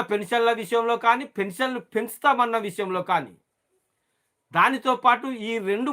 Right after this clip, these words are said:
ముడిపడి ఉన్నాయి. మిగతా అనేది తులం బంగారం అనేది కళ్యాణ లక్ష్మికి సంబంధించి తులం బంగారం విషయంలో already చేతులు ఎత్తేసిన్లు. దాని గురించి కూడా ఎవరు ఆలోచించకపో-,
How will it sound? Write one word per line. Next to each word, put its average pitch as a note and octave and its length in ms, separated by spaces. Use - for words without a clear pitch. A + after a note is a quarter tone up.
ముడిపడి A3+ 420
ఉన్నాయి. E3+ 220
మిగతా A#3 420
అనేది A#3 280
తులం A3 300
బంగారం G#3+ 420
అనేది G#3 220
కళ్యాణ G#3 340
లక్ష్మికి G3 380
సంబంధించి F#3+ 520
తులం A3+ 260
బంగారం A3 480
విషయంలో G#3 400
already G3+ 320
చేతులు G3+ 360
ఎత్తేసిన్లు. G3+ 520
దాని G3 280
గురించి A3+ 340
కూడా A3 160
ఎవరు A#3 320
ఆలోచించకపో-, G#3 960